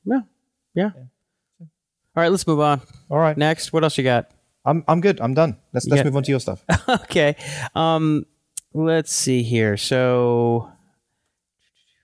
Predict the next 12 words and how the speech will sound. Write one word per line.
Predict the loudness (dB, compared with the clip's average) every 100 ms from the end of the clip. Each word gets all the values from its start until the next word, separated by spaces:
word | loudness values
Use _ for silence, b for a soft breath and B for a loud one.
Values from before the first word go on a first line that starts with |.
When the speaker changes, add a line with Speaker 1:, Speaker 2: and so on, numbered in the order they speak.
| _ _ _ _
Speaker 1:
so, | -2 -2 -2 _
you | -2
know, | 0 0 0 0
with | -2 -4
yesterday | -4 -2 -2 -2
being | 0 0
my | 0
birthday, | 0 0 0 0 -2 _ _ -4
Speaker 2:
Yes. | 0 2 2
Speaker 1:
I | 0
turned | 0 0 0
forty-two. | 0 0 0 0 0 0